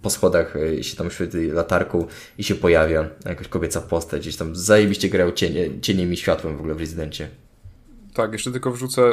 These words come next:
Speaker 2: y, dla słuchaczy, jak ktoś nie wie, co to znaczy cheesy, to chodzi o to, że, y, serowy.
Speaker 1: Tak, serowy, tak.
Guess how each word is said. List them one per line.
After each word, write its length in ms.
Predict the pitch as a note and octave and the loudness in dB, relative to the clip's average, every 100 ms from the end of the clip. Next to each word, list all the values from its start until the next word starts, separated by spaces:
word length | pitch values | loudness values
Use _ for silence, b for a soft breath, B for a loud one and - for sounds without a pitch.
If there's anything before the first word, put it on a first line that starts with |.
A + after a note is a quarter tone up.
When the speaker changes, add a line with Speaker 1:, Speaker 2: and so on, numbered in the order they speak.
| A2+ A#2 | 4 -2
Speaker 2:
y, 40 | |
dla 160 | A2 A#2 | -2 -4
słuchaczy, 400 | - A2+ B2 - | -4 -4 -4 -2
jak 100 | A2 | -6
ktoś 240 | - A2+ A#2+ | -6 -10 -8
nie 100 | A#2 | -8
wie, 80 | A2+ | -10
co 120 | - | -10
to 140 | A#2 | -12
znaczy 300 | A2+ A#2 A2+ A2+ | -10 -10 -10 -6
cheesy, 240 | B2+ A2 | -6 -6
to 100 | A2+ | -8
chodzi 280 | A2 A2 A2+ | -6 -6 -6
o 40 | A2+ | -8
to, 160 | A2+ | -8
że, 160 | A2 A2+ A2+ - A2+ A2 G#2+ A2 - | -6 -4 -4 -4 -4 -2 -2 -4 -6
y, 40 | G#2+ | -2
serowy. 400 | - A#2 G2+ G2+ - _ _ - - - - - - - - | 2 2 0 -4 -16 _ _ -20 -20 -20 -20 -20 -20 -20 -2
Speaker 1:
Tak, 200 | - G2+ | 4 4
serowy, 460 | - A#2 F#2+ E2 D#2+ D#2+ | 4 0 0 0 -4 -8
tak. 180 | - E2 | -8 -8